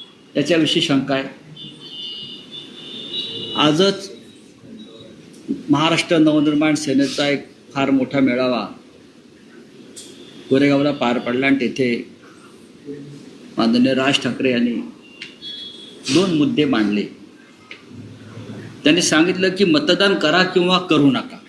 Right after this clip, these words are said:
निवडणुकीचं मॅच फिक्सिंग झालेलं आहे आणि या मॅच फिक्सिंग विरुद्धच आपली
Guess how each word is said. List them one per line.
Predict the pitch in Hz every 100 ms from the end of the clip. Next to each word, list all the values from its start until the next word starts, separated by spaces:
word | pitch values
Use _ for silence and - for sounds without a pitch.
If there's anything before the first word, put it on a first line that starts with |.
| - - - _ - _ - 170 - - - - - - - - - - - - - - - -
निवडणुकीचं | 143 180 196 190 190 190 190
मॅच | 175 160 160
फिक्सिंग | - 156 - 170
झालेलं | 147 110 107 95
आहे | - - - - - - - - - - - - - - -
आणि | 165
या | 202 214
मॅच | 170 175 208 -
फिक्सिंग | 175 147 - 214 165
विरुद्धच | 202 180 240 247
आपली | 190 180 180